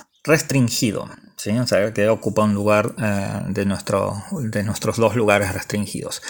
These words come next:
Acción. Agota la vara de Gandalf para elegir una opción. Elegir un jugador para que robe una carta.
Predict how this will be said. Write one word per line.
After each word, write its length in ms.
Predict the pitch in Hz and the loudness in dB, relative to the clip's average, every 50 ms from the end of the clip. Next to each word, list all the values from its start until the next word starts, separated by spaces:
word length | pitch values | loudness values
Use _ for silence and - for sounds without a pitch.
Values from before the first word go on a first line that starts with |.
| - - - - | -12 -12 -2 2
Acción. 460 | - 170 170 - - 139 107 90 92 - - - - - - - - | 4 4 6 6 6 6 4 4 0 -6 -12 -18 -12 -8 -8 -2 2
Agota 360 | - 110 139 175 175 185 165 | 6 8 10 10 12 12 12
la 100 | 151 131 | 12 12
vara 220 | 139 147 147 139 | 12 12 12 10
de 80 | 127 127 | 10 10
Gandalf 360 | 147 160 147 135 139 143 139 | 8 8 8 8 6 6 6
para 240 | - 120 113 107 101 | 6 6 6 8 6
elegir 340 | 101 104 101 - - 123 131 | 6 4 2 2 2 4 4
una 140 | 120 101 | 4 4
opción. 440 | 98 98 - - - 185 113 90 - - - - | 4 4 4 4 6 6 4 4 0 -6 -6 -2
Elegir 480 | 113 107 104 101 - - 165 165 208 - | 0 2 2 0 0 2 0 0 0 0
un 80 | - 131 | -2 -2
jugador 560 | - - 123 107 101 101 113 135 160 180 170 - - - - _ | 0 2 2 4 6 6 6 6 6 4 0 -10 -14 -18 -14 _
para 260 | - 104 101 101 95 - | 0 0 2 2 2 0
que 100 | - 95 | 0 2
robe 380 | 101 123 135 143 143 147 - - | 4 6 6 6 6 2 2 2
una 260 | 123 120 117 110 - | 2 2 2 4 6
carta. 500 | 165 170 123 107 - - 98 - - | 6 6 6 4 2 -4 -6 -6 -8